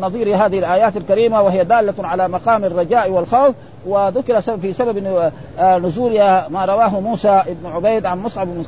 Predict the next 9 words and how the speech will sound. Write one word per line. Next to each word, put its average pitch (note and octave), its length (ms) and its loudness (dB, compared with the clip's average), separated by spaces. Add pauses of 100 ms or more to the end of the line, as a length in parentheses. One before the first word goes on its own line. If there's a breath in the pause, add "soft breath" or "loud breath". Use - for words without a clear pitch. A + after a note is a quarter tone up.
قال: G#3 220 2
"مر A3 280 2
رسول F#3+ 260 0
الله G3 180 2
على G3 380 0
أناس G#3 280 -4
من F#3 120 -6
أصحابه G#3 420 -2
يضحكون G3+ 540 0